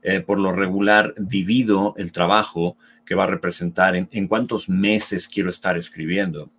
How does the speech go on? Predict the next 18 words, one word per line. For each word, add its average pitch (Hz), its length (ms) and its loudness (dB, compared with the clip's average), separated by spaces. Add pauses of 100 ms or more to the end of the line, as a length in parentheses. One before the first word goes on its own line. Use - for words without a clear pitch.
(140)
¿no? 87 280 -2 (420)
Eh, 82 960 -4 (1500)
y - 120 -8
todo 143 360 8
esto 139 420 4
implica 95 520 -6
un 92 160 -6
estrés 87 400 -8
tanto 90 300 -10
mental 80 460 -6
como 82 220 -10
físico. - 540 -12
O - 40 -18
sea, 92 140 -8
el, 87 100 -8
el 92 160 -6
mismo 110 440 0
ejercicio 90 760 -8